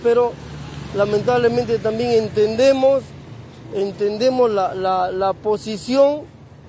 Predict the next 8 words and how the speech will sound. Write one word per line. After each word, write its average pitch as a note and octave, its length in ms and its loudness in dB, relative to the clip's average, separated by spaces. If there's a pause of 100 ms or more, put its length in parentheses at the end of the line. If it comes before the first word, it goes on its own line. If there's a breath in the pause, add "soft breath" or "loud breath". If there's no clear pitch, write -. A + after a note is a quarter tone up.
(380)
entendemos G#3 640 -2
la G3+ 140 0
posición G3 800 -4
de, F3+ 260 -6
de, E3+ 720 -6 (160)
de F3+ 100 -2
las F3 200 -2
personas A#3 800 -2